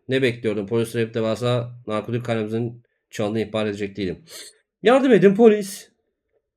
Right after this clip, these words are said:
Devasa yasada uyuşturucu sevkiyatı görüyorlar. Komik, pekala. Bana gülüşünü, polisleri aradım. Ne? Peki ne yapmamı bekliyordun? Aa, kadına bak lan. Polisleri aramış. Oğlum bizim adam herkes kelek atıyor lan. Ne alaka?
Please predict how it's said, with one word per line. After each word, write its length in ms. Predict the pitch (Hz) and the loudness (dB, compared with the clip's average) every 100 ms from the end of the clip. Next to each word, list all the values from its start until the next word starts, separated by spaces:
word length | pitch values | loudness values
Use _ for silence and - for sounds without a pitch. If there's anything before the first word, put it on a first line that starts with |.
| _ _ _ _ | _ _ _ _
Devasa 360 | - 127 123 135 | -2 0 0 -2
yasada 140 | 120 | -2
uyuşturucu 420 | 123 117 113 117 117 | -2 -2 -4 -4 -4
sevkiyatı 440 | 113 107 107 107 | -4 -2 -6 -4
görüyorlar. 480 | 104 98 92 85 - _ _ _ _ | -6 -4 -4 -6 -10 _ _ _ _
Komik, 300 | - 180 127 | 2 2 2
pekala. 640 | 175 170 123 101 87 67 - | -2 0 2 2 0 -4 -2
Bana 160 | 117 | -2
gülüşünü, 420 | 123 127 120 98 85 | 0 -2 -2 -6 -4
polisleri 360 | 110 107 113 | -8 -4 -4
aradım. 280 | 101 95 92 | -4 -4 -2
Ne? 300 | 123 127 123 | 0 0 -4
Peki 200 | 147 139 | -6 -2
ne 40 | 151 | 0
yapmamı 280 | 160 127 117 | 0 0 -2
bekliyordun? 600 | 104 107 95 90 80 _ _ _ _ _ _ _ _ _ - | -2 -4 -4 -8 -10 _ _ _ _ _ _ _ _ _ -2
Aa, 460 | 143 175 170 160 | 2 2 2 0
kadına 340 | - 160 190 196 | -2 2 4 4
bak 220 | 170 147 | 2 0
lan. 320 | 151 175 - | -2 -2 -6
Polisleri 420 | 156 160 156 170 | -2 -2 0 0
aramış. 580 | 185 147 113 - - _ _ _ _ _ _ _ _ _ _ - _ _ _ _ _ _ _ _ _ _ _ _ _ _ _ _ _ - | 2 2 2 -4 -14 _ _ _ _ _ _ _ _ _ _ -20 _ _ _ _ _ _ _ _ _ _ _ _ _ _ _ _ _ -2
Oğlum 280 | 151 180 | 2 2
bizim 180 | 151 165 | 2 0
adam 180 | 175 175 | 2 4
herkes 300 | 185 190 170 | 2 0 -4
kelek 260 | - 175 170 | -2 0 0
atıyor 240 | 123 113 | 0 0
lan. 160 | 123 131 | 0 0
Ne 60 | |
alaka? 600 | 156 139 101 104 85 85 | 0 0 -2 -6 -8 -10